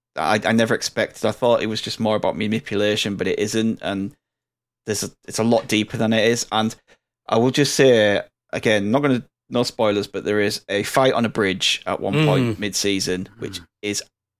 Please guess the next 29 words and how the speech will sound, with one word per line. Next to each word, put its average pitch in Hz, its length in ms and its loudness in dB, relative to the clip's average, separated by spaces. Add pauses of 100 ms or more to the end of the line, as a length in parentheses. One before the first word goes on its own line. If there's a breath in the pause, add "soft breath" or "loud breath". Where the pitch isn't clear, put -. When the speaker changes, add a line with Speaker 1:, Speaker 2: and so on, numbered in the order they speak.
Speaker 1:
absolutely 107 600 0
incredible. 85 560 -4 (320)
The 110 80 -6
music, 127 560 4
the 104 100 -2
animation, 107 840 0 (180)
everything 120 420 -2
about 85 280 0
it 78 140 0
is - 220 -4 (460)
perfect. - 640 -2 (360 soft breath)
And - 80 -8
it's, - 120 -8
like, 104 100 2
one 110 80 2
of 107 40 0
the 107 80 -2
best 113 300 -2
things 107 180 -4
I've 98 120 -4
seen 98 280 -2
in 95 80 -4
a 92 60 -4
long 90 220 -2
time. 92 360 -4 (600 soft breath)
So - 120 -4
yeah, 104 180 4
Arcane, 110 580 2
if, - 320 -4